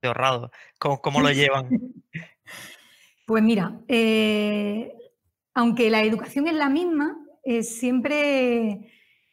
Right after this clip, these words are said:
Speaker 2: yo creo que genéticamente venimos un poquito predispuestos y, y siempre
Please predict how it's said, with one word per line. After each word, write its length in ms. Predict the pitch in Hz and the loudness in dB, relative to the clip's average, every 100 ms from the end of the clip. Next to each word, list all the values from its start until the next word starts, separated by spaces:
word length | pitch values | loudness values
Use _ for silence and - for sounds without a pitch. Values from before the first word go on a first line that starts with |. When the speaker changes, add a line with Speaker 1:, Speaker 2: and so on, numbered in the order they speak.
| _ _ | _ _
Speaker 2:
yo 160 | - 240 | -2 0
creo 160 | 320 247 | 0 0
que 220 | 285 269 | 2 0
genéticamente 800 | - 226 285 294 277 285 330 269 | 0 2 2 2 2 2 2 2
venimos 260 | 240 254 | 2 2
un 80 | 262 | 2
poquito 300 | 226 220 254 | 0 0 0
predispuestos 720 | 220 214 202 277 294 294 285 | 0 0 -2 -2 -4 -4 -4
y, 640 | 302 226 208 202 196 208 254 | -2 -2 0 0 -2 -4 -4
y 300 | 214 202 196 | -2 0 -2
siempre 540 | 190 240 226 240 285 | -2 -2 0 0 -4